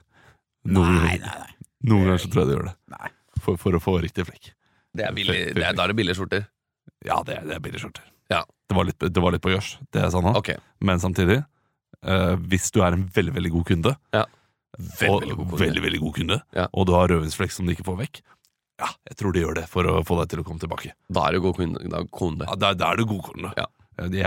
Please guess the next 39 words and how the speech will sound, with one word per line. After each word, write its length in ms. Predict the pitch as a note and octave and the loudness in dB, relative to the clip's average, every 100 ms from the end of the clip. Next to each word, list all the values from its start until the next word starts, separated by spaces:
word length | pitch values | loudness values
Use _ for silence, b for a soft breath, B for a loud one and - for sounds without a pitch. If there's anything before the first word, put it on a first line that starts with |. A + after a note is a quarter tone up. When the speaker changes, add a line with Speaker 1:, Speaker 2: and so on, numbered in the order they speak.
| B2 | 2
Speaker 1:
er, 380 | D3 C3 C3 A#2+ | 2 2 2 2
jeg 100 | A2+ | 2
er 140 | B2 | 2
en 80 | B2 | 2
god 140 | A2+ | 0
kunde 260 | B2+ F2+ F2 | 0 0 -2
hos, 160 | G2+ G#2+ | -4 -4
eh, 200 | G2 F#2 | -2 0
min, 240 | F#2 F2 | 0 0
eh, 560 | F2+ F2+ E2+ F2+ F#2+ F2 - | 2 2 2 2 0 -2 -2
rens-, 340 | F#2 E2+ - | -2 -2 -4
renser. 540 | F#2+ F2+ D#3+ C3+ E3+ - b b b b - - | -4 -2 -2 -2 -4 -6 b b b b -20 -12
Går 320 | - E2+ F2+ | -4 -2 0
der 300 | F#2 G2 F#2+ | 0 0 2
relativt 460 | E2+ E2+ E2+ D#3 | 0 0 -2 -2
ofte, 220 | A#2+ - D#3 | -2 0 -2
kanskje 260 | C3+ A#2+ G#2 | 0 0 0
te-, 200 | - G2+ - | -2 -4 -4
fire 360 | - G2+ F2 G2+ | -4 0 2 4
ganger 420 | F#2 F2 G2 - | 4 2 -2 -2
med, 420 | F#2+ F#2 F2+ F2 - | 0 2 2 0 -2
eh, 180 | F#2+ - | -4 -2
i 100 | - | 2
året 320 | F2 F#2 E2+ | 2 2 0
med 140 | F2 F#2+ | -2 -2
dress. 320 | C3 - - _ b b | -2 -2 -10 _ b b
Speaker 3:
Ja. 140 | F#2 | 0
Speaker 2:
Men 80 | A2 | 0
Speaker 1:
Og 80 | - | 0
Speaker 2:
s-, 560 | F#2+ - - - - - | -2 -4 -18 -16 -8 -4
så 180 | G#2 G2+ | 0 0
mange 240 | G#2 F#2 | 0 0
dressmanner 460 | F#2 E2+ - F2 G2 | -2 -4 -4 -2 0
har 140 | F2+ | 0
de 100 | D#2 | -2
ikke 240 | D#2 E2+ E2 D#2 | -4 -4 -4 -4
rundt 320 | D2 D2+ - | -6 -8 -6
Åbyfaret. 840 | F2 D#2 D2 D#2 D#2+ - D2 D2+ - - | -6 -4 -4 -8 -8 -6 -6 -6 -8 -2
Speaker 1:
Nei, 280 | F2+ - | 0 0